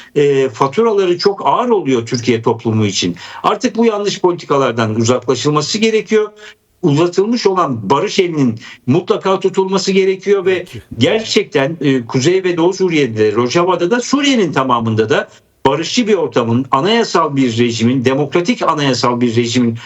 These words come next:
Speaker 1: oluşması için çaba sarf etmek gerekiyor ve, e, savaşmış olanların masa başında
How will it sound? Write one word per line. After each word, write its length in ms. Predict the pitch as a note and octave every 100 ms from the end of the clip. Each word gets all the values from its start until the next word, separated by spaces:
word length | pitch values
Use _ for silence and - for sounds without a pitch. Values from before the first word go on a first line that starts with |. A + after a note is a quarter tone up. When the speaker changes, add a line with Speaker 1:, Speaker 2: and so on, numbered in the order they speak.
| - -
Speaker 1:
oluşması 600 | C#3+ D3+ C#3+ F3 F3 C4+
için 280 | C4 F#3 A#2
çaba 300 | - C3+ B2+
sarf 320 | B2+ A#2+ -
etmek 300 | A2+ A2 G2
gerekiyor 480 | A2 G2+ - G#3+ G3
ve, 200 | F#3+ F#3+ - - -
e, 280 | D#3 D3+ C#3+
savaşmış 600 | - D3+ D#3 D3+ A3 G3
olanların 600 | F3 D3 C#3 B2+ E3+ F#3 D#3+
masa 340 | E3 F3 D#3
başında 520 | C3 - A#2+ B2+ F3+